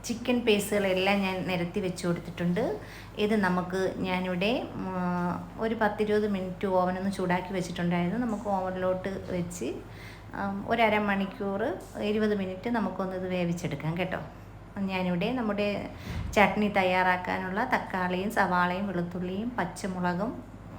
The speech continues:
എടുത്തിട്ടുണ്ട്. നമുക്ക് മിക്സിയിലോട്ട് ചേർത്ത് കൊടുക്കാം. മിക്സിയിൽ നാരങ്ങാ നീരും കൂടെ പി-, പിഴിഞ്ഞൊഴിച്ച് നമുക്കൊന്ന് അടിച്ചെടുക്കണം കേട്ടോ. നമ്മുടെ മന്തിക്കൊക്കെ സൈഡായിട്ട് ഇങ്ങനെ ഒരു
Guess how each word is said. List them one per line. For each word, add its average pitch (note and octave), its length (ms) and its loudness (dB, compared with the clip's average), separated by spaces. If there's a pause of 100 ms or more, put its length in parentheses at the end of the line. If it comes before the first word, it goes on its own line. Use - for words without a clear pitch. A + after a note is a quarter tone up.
(160)
എടുത്തിട്ടുണ്ട്. F#3 800 0 (1200)
നമുക്ക് G#3 320 2
മിക്സിയിലോട്ട് F3+ 600 2
ചേർത്ത് F3 320 0
കൊടുക്കാം. - 520 -8 (1700)
മിക്സിയിൽ A3 580 6
നാരങ്ങാ G#3 440 6
നീരും G3+ 300 2
കൂടെ G3+ 140 2
പി-, G3+ 320 0
പിഴിഞ്ഞൊഴിച്ച് G#3+ 640 2
നമുക്കൊന്ന് G3 420 0
അടിച്ചെടുക്കണം E3+ 680 -2
കേട്ടോ. E3 260 -2
നമ്മുടെ F3 400 0
മന്തിക്കൊക്കെ F3+ 580 0
സൈഡായിട്ട് F3+ 640 0
ഇങ്ങനെ G3 340 -2
ഒരു F#3 340 -2